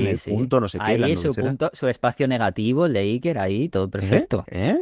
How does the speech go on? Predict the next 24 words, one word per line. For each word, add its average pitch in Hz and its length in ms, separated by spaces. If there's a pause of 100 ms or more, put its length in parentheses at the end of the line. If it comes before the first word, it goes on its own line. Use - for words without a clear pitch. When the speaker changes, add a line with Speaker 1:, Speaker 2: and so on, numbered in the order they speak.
Speaker 2:
Me, 92 200
igual 98 200
se 151 60
me 156 60
ha - 20
pasado 120 180
un 113 60
poco 113 160
con 101 100
el 92 60
viñeteado, 95 500
como 92 180
siempre, 139 280
pero 110 60
esto 101 120
es 90 60
marca 92 240
de 85 80
la 80 100
casa. - 240
Speaker 1:
¿Pero 117 160
por 113 140
qué 131 140
viñeteas? 156 840